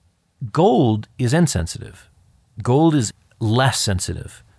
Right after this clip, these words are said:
compared to almost every other hard asset, where it, it relates to a demand dynamic tied to global economic strength, tied to global economic activity, and those things do drive the price of, of hard assets. And it's one of the reasons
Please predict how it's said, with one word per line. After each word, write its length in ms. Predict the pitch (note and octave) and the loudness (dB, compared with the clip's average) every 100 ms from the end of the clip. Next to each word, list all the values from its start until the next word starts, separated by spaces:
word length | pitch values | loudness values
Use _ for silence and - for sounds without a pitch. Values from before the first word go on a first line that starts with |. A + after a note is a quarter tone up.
| _ _ _ - | _ _ _ -4
compared 320 | C#3 C3+ C3 | 0 2 2
to 80 | A2 | 2
almost 300 | A2 G#2 - | 2 0 -2
every 300 | A#2 G2+ F#2+ | -4 -2 -2
other 160 | F2+ E2+ | -4 -4
hard 240 | F#2+ E2 | -4 -4
asset, 420 | D#2+ E2+ - - - _ _ _ _ _ | -4 -8 -10 -14 -20 _ _ _ _ _
where 360 | G2 F#2 F2+ F#2 | -6 -4 -2 -6
it, 120 | - | -8
it 120 | G2+ - - F#2 | -14 -16 -20 -8
relates 460 | G#2 G2 G2+ - - | -6 -4 -4 -4 -6
to 420 | - F#2+ E2+ E2 - - - - | -4 -4 -4 -6 -10 -20 -20 -20
a 100 | G2 | -12
demand 440 | F#2+ G2 G2+ G#2+ G2 | -6 -4 -2 -2 -2
dynamic 480 | F2 E2+ D#2+ - - _ _ _ - | -4 -6 -8 -14 -20 _ _ _ -4
tied 220 | G#2+ F2 | -4 -4
to 60 | |
global 420 | F#2 F#2+ F#2 F2+ F2+ | -4 -2 -2 -2 -6
economic 480 | F2+ E2+ E2 - | -6 -8 -8 -10
strength, 500 | - - A#2 G2 F#2 | -10 -4 -2 -2 -4
tied 200 | - F2+ | -6 -8
to 60 | F2 | -6
global 320 | F#2+ F2+ E2+ | -6 -6 -4
economic 420 | E2+ F2+ E2+ - | -6 -6 -8 -8
activity, 680 | - - - A2 F2+ E2+ F2+ - - - - | -14 -12 -6 -4 -4 -4 -6 -12 -20 -20 -4
and 160 | G#2 | 0
those 220 | G2+ G#2+ | 0 0
things 300 | - G2 F2 | 0 -2 -2
do 280 | E2+ G#2 G#2 | -2 -2 0
drive 480 | F2+ F#2 F2 F2 E2+ | -2 -4 -2 -4 -6
the 80 | - | -12
price 460 | - F#2 E2 - - | -8 -6 -6 -10 -10
of, 260 | G2 E2 E2 | -8 -8 -10
of 100 | - | -10
hard 200 | F2+ E2 | -8 -4
assets. 560 | A2 G#2+ - - - - - - - - - | -6 -6 -10 -14 -16 -18 -20 -20 -20 -20 -6
And 80 | C3 | -4
it's 160 | C3+ - | -2 -4
one 120 | G#3+ | -6
of 60 | |
the 80 | C4 | -4
reasons 480 | A#2 G2 G#2 F#2 | -4 -2 0 -2